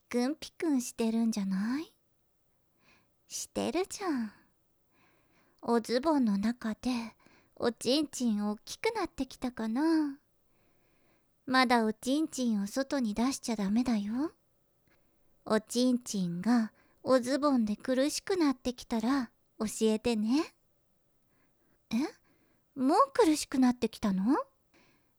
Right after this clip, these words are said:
もう、しょうがないわね。そしたら、おちんちん出してもいいけど、まだこすっちゃダメだよ。お姉ちゃん、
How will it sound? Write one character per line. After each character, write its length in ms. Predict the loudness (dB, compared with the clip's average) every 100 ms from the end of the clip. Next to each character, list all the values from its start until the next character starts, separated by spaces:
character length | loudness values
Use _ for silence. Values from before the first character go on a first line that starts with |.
| -6
も 380 | -2 2 2 0 -2 -4 -8 -12
う、 20 |
し 180 | -6 -2
ょ 180 | 0 0
う 40 |
が 140 | -2 -2
な 240 | 2 4
い 80 | 4
わ 120 | 2
ね。 640 | 0 2 2 2 0 -4 -10 _ _ _ _ _ _ _ _ _ _
そ 280 | -4 -2 -2
し 120 | -4
た 200 | -2 0
ら、 400 | 2 2 2 -6 _ _ _ _
お 160 | -2 -2
ち 240 | 0 0
ん 80 | 0
ち 200 | 0 -2
ん 120 | 2
出 160 | 2 0
し 80 |
て 160 | 0 0
も 120 | 0
い 200 | 0 -2
い 60 | -2
け 180 | -6 -4
ど、 360 | -2 -2 -4 -10 _ _ _ _
ま 180 | 0 0
だ 180 | 0 -4 -6
こ 100 | -10
す 200 | -2 -2
っ 80 | -2
ち 80 | -4
ゃ 80 | 0
ダ 140 | 0
メ 120 | 0
だ 160 | 0 -2
よ。 320 | -2 -2 -2 -6 _ _ _ _ _ _ _ _ _ _
お 160 | -2 0
姉 220 | 2 0
ち 160 | -2 -2
ゃ 40 |
ん、 300 | 0 -2 -2